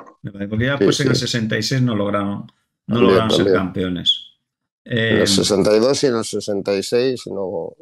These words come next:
Speaker 2: que se lesionó. Bueno, que además estamos hablando de algo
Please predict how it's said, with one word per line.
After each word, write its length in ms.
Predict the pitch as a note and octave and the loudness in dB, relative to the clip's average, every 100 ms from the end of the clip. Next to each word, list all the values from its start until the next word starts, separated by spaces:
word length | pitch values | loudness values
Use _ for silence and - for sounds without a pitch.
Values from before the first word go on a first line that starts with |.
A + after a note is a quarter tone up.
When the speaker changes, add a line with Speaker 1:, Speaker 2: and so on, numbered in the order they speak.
| D#3 | -20
Speaker 2:
que 140 | - - | -16 -12
se 140 | E2 | -8
lesionó. 400 | D2+ D2 C#2+ E2+ _ - - - _ | -8 -8 -10 -12 _ -20 -20 -20 _
Bueno, 260 | A#2+ C#3+ | 4 4
que 100 | C3 | 4
además 300 | C#3 C#3 D#3+ | 2 2 2
estamos 400 | E3 - F3 E3 | 0 -2 -2 -2
hablando 340 | D3+ D#3 D3+ C#3 | 0 0 0 0
de 120 | C#3 | 0
algo 440 | D3 C#3 C#3+ C3+ | -2 -2 -2 -4